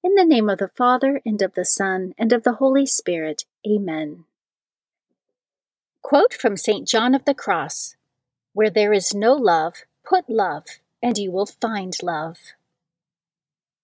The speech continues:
Meditation of the day, an excerpt from The Dolorous Passion of Our Lord Jesus Christ by Blessed Anne Catherine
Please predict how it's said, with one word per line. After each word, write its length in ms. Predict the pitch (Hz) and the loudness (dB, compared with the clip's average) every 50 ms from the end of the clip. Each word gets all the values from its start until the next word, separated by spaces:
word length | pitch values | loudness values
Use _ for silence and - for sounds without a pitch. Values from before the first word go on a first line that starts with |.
| _ _ _ _ _ _ _ _ _ _ _ _ | _ _ _ _ _ _ _ _ _ _ _ _
Meditation 640 | 233 247 269 311 403 - - 262 202 - - - 196 | 2 2 4 4 2 0 0 0 0 -2 -2 -4 -6
of 140 | 180 - - | -8 -8 -8
the 80 | 226 | -6
day, 480 | - - 277 285 254 208 185 180 165 - - | -2 0 2 2 2 2 0 -4 -10 -8 -4
an 120 | 240 240 240 | -2 0 0
excerpt 460 | - 247 - - - 349 349 - - | 0 -2 -2 -2 -2 -2 -2 -2 -8
from 440 | - - 196 180 175 165 170 165 - _ _ _ _ _ _ _ | -6 -4 -4 -4 -4 -6 -8 -10 -16 _ _ _ _ _ _ _
The 80 | 196 185 | -8 -2
Dolorous 500 | 156 - 233 254 277 294 302 320 - - | 2 4 4 4 4 2 2 0 -2 -4
Passion 500 | - - 135 147 - - - 175 170 - | -4 -4 -4 -2 -2 -4 -4 -4 -6 -8
of 160 | 180 - 190 | -8 -6 -4
Our 120 | 190 190 | -4 -4
Lord 320 | 190 185 214 240 262 254 - | 0 2 4 4 4 4 4
Jesus 420 | - 220 214 208 - 214 202 - | 2 2 2 2 0 -2 -2 -4
Christ 540 | - - 202 180 175 151 151 - - - - _ _ _ _ _ _ - | -4 -4 -4 -4 -4 -4 -6 -6 -8 -8 -10 _ _ _ _ _ _ 2
by 100 | 208 208 | 2 2
Blessed 480 | 185 165 190 190 190 - - 190 - - - | 2 4 2 2 2 2 2 0 0 0 -2
Anne 240 | 208 226 233 247 254 | -2 0 2 2 0
Catherine 420 | - - 214 202 - 220 226 | 0 0 -2 0 0 0 0